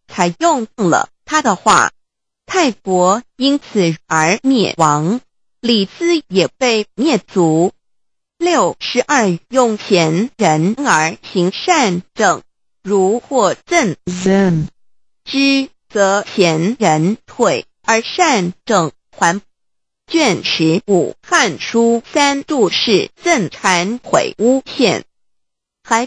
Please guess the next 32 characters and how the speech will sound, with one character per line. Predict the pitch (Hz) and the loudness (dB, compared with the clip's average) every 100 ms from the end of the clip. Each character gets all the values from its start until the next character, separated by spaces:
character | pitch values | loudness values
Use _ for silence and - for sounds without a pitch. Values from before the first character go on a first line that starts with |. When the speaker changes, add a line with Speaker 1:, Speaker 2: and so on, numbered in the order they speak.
| - | -4
Speaker 1:
罢 | 311 254 170 | -2 -2 -4
贴 | - - 247 240 240 | -10 -2 0 0 -4
致 | - 202 160 | -2 0 0
席。 | - 170 160 202 - _ _ _ _ _ _ | -4 -2 0 0 -2 _ _ _ _ _ _
白 | - 165 165 240 - | -2 0 0 -4 -8
话： | - 208 110 - | -2 0 0 -8
任 | - 294 320 240 | -6 0 0 -2
用 | 196 220 180 - - | 0 0 0 -4 -2
贤 | 202 233 | -2 0
德 | 180 165 190 - | 0 0 0 0
的 | 190 151 - | -2 -2 -2
人 | 180 156 160 | -2 0 -2
施 | - 240 240 | -2 0 0
行 | 254 - 160 165 214 | -2 -2 0 0 -2
亲 | - 277 | -2 0
民 | 269 180 165 202 | 2 2 2 0
的 | 233 185 165 - | 0 -2 -2 -4
政 | 330 220 | -2 -2
治， | - - 180 85 - _ _ _ _ _ | -2 0 0 0 -8 _ _ _ _ _
如 | 226 285 - | -2 -2 -2
果 | 254 247 269 | -2 0 -2
有 | 233 214 190 | 0 0 2
人 | 185 180 220 254 | 2 2 -2 -4
竟 | 277 214 | 0 0
谗 | - 202 180 180 240 | 0 -2 0 -2 -2
言 | 226 170 160 208 | 0 2 0 -4
毁 | - 202 156 - | -2 -2 -2 -2
谤 | 220 185 160 | -2 0 -2
他， | - 208 220 226 _ _ _ _ _ | -4 0 0 -2 _ _ _ _ _
那 | 339 339 156 - - | -2 0 0 -4 -10
贤 | - 214 220 | -2 0 0
人 | 277 165 156 190 | 0 0 2 0